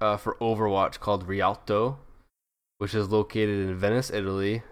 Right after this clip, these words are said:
and it's coming out April tenth, which is, uh, tomorrow, uh, Tuesday, along with the, uh, Retribution mode,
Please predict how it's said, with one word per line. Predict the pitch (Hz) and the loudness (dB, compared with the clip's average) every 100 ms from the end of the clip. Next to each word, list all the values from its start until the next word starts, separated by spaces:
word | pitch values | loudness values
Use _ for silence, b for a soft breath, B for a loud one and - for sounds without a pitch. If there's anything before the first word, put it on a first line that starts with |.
| - | -6
and | 98 98 | -4 -4
it's | - | -4
coming | 117 110 104 | -2 0 0
out | - | -2
April | 101 - 98 | -4 -4 -6
tenth, | - 135 135 - | 0 0 0 -8
which | 110 101 107 | -8 -6 -4
is, | 107 101 - - | -4 -6 -10 -6
uh, | 101 90 | -2 -2
tomorrow, | - 98 101 104 104 113 - - | -2 0 2 4 2 -2 -10 -6
uh, | 90 87 | -4 -4
Tuesday, | - 110 101 90 87 127 - b b _ _ _ - | -2 -2 -2 -2 -2 -4 -10 b b _ _ _ -4
along | 101 101 104 107 101 | 0 6 6 6 2
with | 101 - - | -2 -4 -6
the, | 98 95 | -4 0
uh, | 90 | 0
Retribution | 98 95 98 87 98 - 98 87 | 0 -2 -6 -4 -6 -6 -6 -4
mode, | 87 85 85 85 | -2 -2 -2 -8